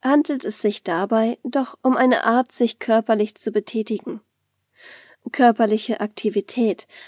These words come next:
hat eine Ausschüttung von Endorphin zur Folge. Dabei handelt es sich um eine Chemikalie des Gehirns, die die Stimmung sofort aufhält.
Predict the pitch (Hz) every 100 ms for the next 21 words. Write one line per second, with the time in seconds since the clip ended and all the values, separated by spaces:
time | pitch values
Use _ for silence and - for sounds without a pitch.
0 | _ 285 277 - 254 247 - 202 214 -
1 | 208 220 208 - 202 190 175 202 196 196
2 | - - 226 226 208 - 196 190 185 180
3 | - _ _ _ _ _ - 240 277 285
4 | 285 - 220 202 202 196 - 202 202 -
5 | 202 190 196 196 196 202 190 - 214 220
6 | 220 190 196 - 208 220 233 240 - _
7 | _ _ _ _ 269 294 294 311 - 220
8 | 214 220 233 214 190 - 220 220 - -
9 | 220 - 226 185 -